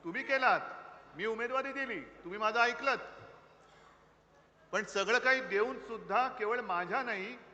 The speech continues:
तुमच्या पाठीत वार करून आता छातीवरती वार करायला आपल्या समोर उभे राहिलेले आहेत. काय आणखीन काय द्यायचं होतं? आमदार केला, सगळं काही दिलं, मान, सन्मान, प्रेम,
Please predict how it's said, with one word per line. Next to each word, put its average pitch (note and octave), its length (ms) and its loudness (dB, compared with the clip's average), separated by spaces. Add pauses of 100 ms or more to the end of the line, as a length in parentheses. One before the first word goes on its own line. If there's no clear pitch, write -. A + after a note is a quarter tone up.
(380)
तुमच्या F#3+ 340 0
पाठीत A#3+ 480 2
वार A3 200 6
करून A3+ 320 2
आता A#3 180 2
छातीवरती A#3 640 -4
वार A3 340 2
करायला A3 440 2
आपल्या A3+ 400 2
समोर G#3 240 -2
उभे F3 180 2
राहिलेले C3+ 360 -2
आहेत. G2 120 -10 (3500)
काय B3+ 240 10
आणखीन C4 340 6
काय C4 260 4
द्यायचं B3 340 6
होतं? D#3 280 2 (2000)
आमदार F3+ 380 6
केला, A3+ 320 4
सगळं G#3+ 320 2
काही A#3 200 2
दिलं, A3 200 4
मान, A3 340 2
सन्मान, A3 460 0
प्रेम, G#3 500 0